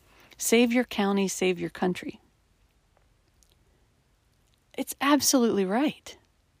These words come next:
Save your county, save your country. We've got city people elected, county people elected, school boards elected that are following suit, that are saying, "Yeah, well, this is what the big laws said, so we're gonna change our policies,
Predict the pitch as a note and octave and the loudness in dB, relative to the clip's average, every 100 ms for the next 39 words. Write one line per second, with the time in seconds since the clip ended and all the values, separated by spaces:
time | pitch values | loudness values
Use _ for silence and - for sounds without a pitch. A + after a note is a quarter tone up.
0 | _ _ _ _ _ - A#3 A3+ B3 D4 | _ _ _ _ _ 0 2 4 4 0
1 | D4 - F#3+ F3 F#3 G#3+ _ _ - F3+ | 0 -2 0 0 -2 -4 _ _ -2 0
2 | E3+ F#3 G3 - B3+ - - - _ _ | 0 -2 -8 -2 -2 -2 -12 -18 _ _
3 | _ _ _ _ _ _ _ _ _ _ | _ _ _ _ _ _ _ _ _ _
4 | _ _ B3+ F4+ - C#4+ - - _ - | _ _ 6 6 6 4 4 -6 _ -4
5 | - D4+ E4 D#4 - - - G2 - _ | 0 2 4 2 0 -14 -12 -16 -18 _
6 | _ _ _ F#3+ F3+ - - - - _ | _ _ _ 0 0 -4 -12 -12 -18 _
7 | _ _ _ _ - F4+ F#4 E4 F#3 - | _ _ _ _ 4 6 6 4 0 -6
8 | - - - - - - - - - F4+ | -8 -10 -16 -20 -20 -10 -4 4 4 4
9 | G#3 F#3+ F#3 - - _ _ - - - | 0 0 -6 -6 -18 _ _ -20 -20 4
10 | D4+ C#4+ - - D4 D4+ D4 C4+ B3 - | 6 6 0 0 4 6 6 2 0 -2
11 | - D4 - - _ _ - C4+ C4+ - | 0 0 0 -16 _ _ -2 2 2 4
12 | D4 C4+ A#3+ B3+ C4 C4 C4+ C4 B3 - | 4 4 2 0 0 -2 -2 -4 -6 -8
13 | A#3 B3 A3 A3+ B3+ - G3+ G3 - G#3+ | -4 -2 0 0 0 0 -4 -2 -4 -2
14 | B3 B3+ A3+ A#3+ A3 G#3+ A#3 - G3+ G3 | 0 0 0 0 0 0 -2 -2 -2 -2
15 | - G#3 | -4 -6